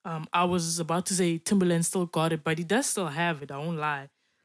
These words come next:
Um, like, his output is crazy. Brent Faiyaz's output is crazy, bro. Like,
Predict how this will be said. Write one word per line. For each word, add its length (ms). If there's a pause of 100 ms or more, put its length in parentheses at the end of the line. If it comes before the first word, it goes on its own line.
(320)
Um, 360
like, 160
his 260
output 300
is 100
crazy. 480
Brent 300
Faiyaz's 640
output 360
is 200
crazy, 800
bro. 460
Like, 280